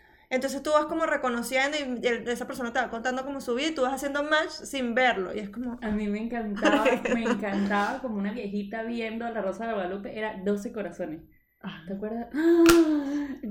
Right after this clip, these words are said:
Speaker 2: Y yo sé que eso era más falso que
Speaker 1: Pero
Speaker 2: todo,
Speaker 1: no,
Speaker 2: ¿no?
Speaker 1: y doce
Speaker 2: Y
Speaker 1: corazones
Speaker 2: Machirri.
Speaker 1: y, y Nietzsche, o sea,
Speaker 2: Nietzsche,
Speaker 1: Nichísimo.
Speaker 2: Nietzsche, pero
Speaker 1: Ah,
Speaker 2: me
Speaker 1: esto,
Speaker 2: encantaba.
Speaker 1: sí, yo también lo veía, pero ahorita yo veo esa vaina y yo me quedo loca. Y yo dije, "No, yo no entiendo cómo
Speaker 2: Y
Speaker 1: yo podía ver eso".
Speaker 2: Scorpio, Scorpio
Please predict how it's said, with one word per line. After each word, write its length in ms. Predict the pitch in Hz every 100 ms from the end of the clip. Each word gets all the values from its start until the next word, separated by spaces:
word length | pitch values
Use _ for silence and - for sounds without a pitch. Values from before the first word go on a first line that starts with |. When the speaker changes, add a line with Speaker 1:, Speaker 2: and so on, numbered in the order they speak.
| 202
Speaker 2:
Y 120 | 277
yo 100 | 214
sé 100 | 202
que 80 | 190
eso 120 | 214
era 120 | 208
más 180 | 254 247
falso 280 | 269 240 233
que 100 | 311
Speaker 1:
Pero 220 | 285 277
Speaker 2:
todo, 80 | 277
Speaker 1:
no, 300 | 277 330 330
Speaker 2:
¿no? 60 | 269
Speaker 1:
y 20 |
doce 240 | 277 277 294
Speaker 2:
Y 40 |
Speaker 1:
corazones 480 | 254 247 233 254 262
Speaker 2:
Machirri. 420 | 294 339 403 427 285
Speaker 1:
y, 40 |
y 120 | 302
Nietzsche, 640 | 285 285 370 494 - 277 240
o 80 | 254
sea, 220 | 302 285
Speaker 2:
Nietzsche, 300 | 294 285 226
Speaker 1:
Nichísimo. 280 | 226 349 508
Speaker 2:
Nietzsche, 240 | 440 311
pero 140 | 294 285
Speaker 1:
Ah, 140 | 294
Speaker 2:
me 60 | 330
Speaker 1:
esto, 120 | -
Speaker 2:
encantaba. 300 | 427 208 226 285
Speaker 1:
sí, 120 | 320
yo 80 | 269
también 240 | 277 311
lo 60 | 381
veía, 320 | 285 285 247
pero 140 | 247
ahorita 200 | 240 240
yo 140 | 262 311
veo 80 | 330
esa 240 | 339 349
vaina 260 | 359 381 381 262
y 60 |
yo 120 | 240
me 120 | 226 220
quedo 200 | 277 302
loca. 400 | 285 262 196 196 - - - _ -
Y 80 |
yo 60 | 233
dije, 160 | 233 208
"No, 80 | 196
yo 80 | 196
no 60 | 202
entiendo 340 | 202 214 214
cómo 220 | 233 233 233
Speaker 2:
Y 40 |
Speaker 1:
yo 120 | 233
podía 180 | 233 233
ver 120 | 226
eso". 140 | 240 262
Speaker 2:
Scorpio, 420 | 247 - 202 180 202
Scorpio 540 | 196 - 233 196 269